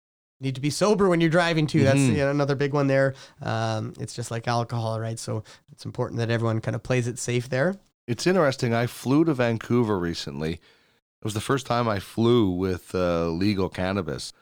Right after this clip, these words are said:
Speaker 2: And, uh, it was just like, uh, interesting as I'm going through security and my bag is going through.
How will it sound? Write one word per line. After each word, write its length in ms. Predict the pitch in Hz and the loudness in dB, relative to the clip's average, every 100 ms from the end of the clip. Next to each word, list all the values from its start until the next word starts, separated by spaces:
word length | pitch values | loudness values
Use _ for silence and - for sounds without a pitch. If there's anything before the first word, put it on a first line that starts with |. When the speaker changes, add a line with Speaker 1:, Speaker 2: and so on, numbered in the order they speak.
| _ _ _ _ 90 | _ _ _ _ -4
Speaker 2:
And, 400 | 87 87 90 87 | -2 0 -2 0
uh, 420 | 87 87 85 85 - | 0 0 -2 -4 -2
it 60 | |
was 180 | 131 147 | 0 0
just 260 | - 175 - | -2 -4 -2
like, 240 | 202 - | -2 0
uh, 300 | 190 160 143 131 - _ _ _ _ _ _ _ _ _ _ _ | 0 2 2 -2 -12 _ _ _ _ _ _ _ _ _ _ _
interesting 720 | 143 156 185 180 165 170 160 - | -4 0 2 2 2 0 0 0
as 140 | 127 | 0
I'm 220 | 123 120 | 2 2
going 260 | 113 123 147 | 2 2 0
through 360 | - 143 143 135 | -4 -2 0 0
security 800 | - - 131 123 117 123 120 113 | -6 -4 0 0 2 0 0 0
and 80 | 101 | -2
my 100 | 92 | -2
bag 340 | 104 113 120 | 0 0 0
is 120 | 120 | -4
going 280 | 113 113 110 | -2 -2 -2
through. 420 | - 110 110 107 | -4 -2 0 -2